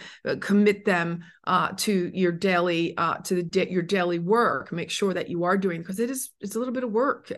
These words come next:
you know, is, is involved in, in s-, happy, healthy self-esteem. It just doesn't happen. Uh, and so, you know, as I say, the tools that are in the shed are the ones that you can rely on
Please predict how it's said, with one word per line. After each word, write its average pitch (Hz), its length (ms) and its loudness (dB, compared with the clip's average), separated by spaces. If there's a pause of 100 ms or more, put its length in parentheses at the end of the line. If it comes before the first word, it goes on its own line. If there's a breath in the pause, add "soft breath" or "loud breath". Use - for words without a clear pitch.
you 180 140 -4
know, 160 160 -4
is, 147 160 -6
is 170 180 -6
involved 165 400 -4
in, 170 300 -6 (260 loud breath)
in 190 160 4
s-, 185 240 -2
happy, 185 300 -2
healthy 170 220 -4
self-esteem. 170 680 -6
It 165 80 -8
just 180 260 -6
doesn't 185 400 -6 (520)
happen. - 540 -6 (400 loud breath)
Uh, 165 280 -4
and 170 220 -2
so, 170 480 -2
you 175 140 -6
know, 170 340 -4
as 175 180 -8
I 175 40 -4
say, 185 200 -2
the 170 80 0 (240)
tools 180 200 -8
that 180 100 -2
are 170 120 -6 (120)
in 170 80 -4
the 170 80 -4
shed 208 320 0
are 175 80 -2
the 170 80 -2
ones 180 320 -6
that 185 100 -10
you 185 100 -6
can 185 160 -6
rely 170 440 -2
on 175 360 -4